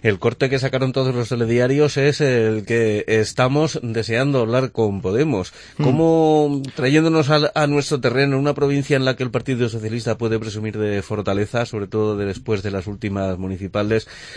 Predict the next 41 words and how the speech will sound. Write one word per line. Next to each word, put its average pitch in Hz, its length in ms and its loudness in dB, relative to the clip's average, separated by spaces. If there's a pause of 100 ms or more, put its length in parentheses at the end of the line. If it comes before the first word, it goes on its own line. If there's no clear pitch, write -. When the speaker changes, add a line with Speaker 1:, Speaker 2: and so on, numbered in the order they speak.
(100)
Speaker 1:
eh, 101 680 0
cómo 151 300 2
ven 131 520 -2 (200)
los 107 400 -4
afiliados 110 560 -4
de 92 60 -4
a 87 40 -6
pie 92 220 -4
del 87 400 -6
par-, 95 180 -6
del 98 320 -6
Partido 101 380 -4
Socialista 98 440 -6
de 95 60 -4
la 92 120 -4
provincia 101 440 -4
este 101 220 -4
tipo 101 300 -4
de, 95 200 -4 (640)
de 95 420 -2
pactos 104 380 -4
para 98 180 -6
formar 98 280 -6
gobierno? 85 440 -8 (220)
Speaker 2:
Bueno, 139 180 2
somos 170 220 6
conscientes 175 680 4
de 131 160 2
que - 140 -2
pactar 127 680 6
con 127 220 6
cualquier 127 340 4
otra 147 160 4
fuerza 135 280 0
política 160 440 2
siempre 139 420 2
es 127 60 2
complejo, 110 480 -2
siempre 139 380 4
es - 60 -4
complicado. 107 600 -4